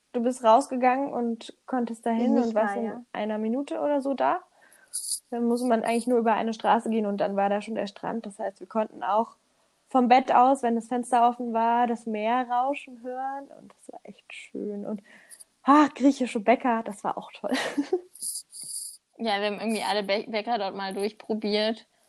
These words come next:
Speaker 3: und das war echt richtig lecker. Auch da nach unserem Workaway hatten wir dann echt die griechischen Bäcker für uns entdeckt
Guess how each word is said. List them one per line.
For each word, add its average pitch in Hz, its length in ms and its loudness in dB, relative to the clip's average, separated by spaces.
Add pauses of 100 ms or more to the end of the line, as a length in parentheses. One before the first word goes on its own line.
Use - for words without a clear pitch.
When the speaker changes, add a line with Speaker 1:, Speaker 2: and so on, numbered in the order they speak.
(220)
Speaker 3:
und 214 420 -4
das 220 200 0
war - 120 0
echt 226 160 -6
richtig 254 380 -6
lecker. 233 480 -2
Auch 220 180 0
da 220 200 -2
nach 220 460 -10
unserem 214 420 -8
Workaway 208 500 -2
hatten 202 240 -4
wir 196 60 -4
dann 196 140 -6
echt - 200 -14
die - 60 -16
griechischen 220 560 -2
Bäcker 220 280 0
für 214 120 -2
uns 214 200 -2
entdeckt 220 500 -2